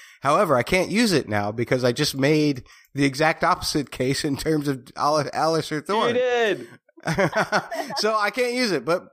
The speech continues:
Speaker 1: this would have been my response had I not made this case for Alistair Thorne. Would have been duty was the difference. Um,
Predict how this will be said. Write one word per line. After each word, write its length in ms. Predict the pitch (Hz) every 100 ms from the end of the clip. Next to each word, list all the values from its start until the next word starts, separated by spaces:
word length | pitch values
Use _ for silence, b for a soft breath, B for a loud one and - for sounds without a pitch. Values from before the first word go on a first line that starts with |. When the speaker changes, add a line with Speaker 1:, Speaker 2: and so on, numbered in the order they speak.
| _
Speaker 1:
this 240 | 160 269 208
would 180 | 269 302
have 120 | 202
been 160 | 214 196
my 120 | 175
response 520 | 160 143 175 139 117
had 140 | 131
I 100 | 123
not 220 | 123 143 147
made 160 | 139
this 160 | 131 127
case 220 | 139 135
for 120 | 123
Alistair 440 | 123 120 110 - 104
Thorne. 360 | 156 117 92 - B B
Would 140 | 147
have 80 | 160
been 240 | 143 139 127
duty 460 | 214 190 113 92 - -
was 200 | 123 117
the 80 | 113
difference. 480 | 117 104 87 - - b b -
Um, 420 | 107 101 98